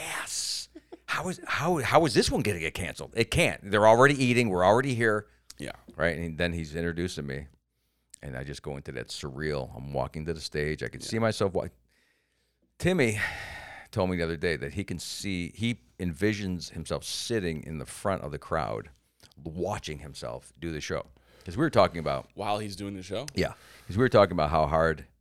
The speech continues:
Speaker 1: comedy is, if you
Speaker 2: That's
Speaker 1: think about it, and how we were able to pull this off.
Speaker 2: Yeah.
Speaker 1: As I'm telling jokes, I have a conversation rolling in my head the entire time.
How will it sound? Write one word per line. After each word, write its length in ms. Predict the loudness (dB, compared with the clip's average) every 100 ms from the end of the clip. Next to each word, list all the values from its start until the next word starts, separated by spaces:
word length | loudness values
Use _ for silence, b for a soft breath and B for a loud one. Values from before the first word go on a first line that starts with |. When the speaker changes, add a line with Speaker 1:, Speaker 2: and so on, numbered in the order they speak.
| _ _ _ _
Speaker 1:
comedy 380 | -2 0 0 0
is, 200 | -2 -2
if 60 | -8
you 60 |
Speaker 2:
That's 100 | -4
Speaker 1:
think 140 | -2 -2
about 260 | -2 -4 -4
it, 140 | -10
and 140 | -10 -2
how 120 | 0
we 180 | 2 2
were 80 | 2
able 160 | 0
to 80 | -8
pull 160 | -6 -6
this 160 | -4
off. 340 | -4 -4 -8 -20 _ -18
Speaker 2:
Yeah. 100 | -18 -20 _ _ _
Speaker 1:
As 200 | -2 0
I'm 100 | 0
telling 240 | 0 0
jokes, 380 | 2 2 2 -2 -8
I 280 | -4 -4 -4
have 140 | -6
a 40 |
conversation 520 | -6 -8 -4 -6 -6 -8
rolling 240 | -8 -8
in 40 |
my 80 | -10
head 200 | -6 -6
the 80 | -6
entire 260 | -12 -12 -12
time. 280 | -8 -10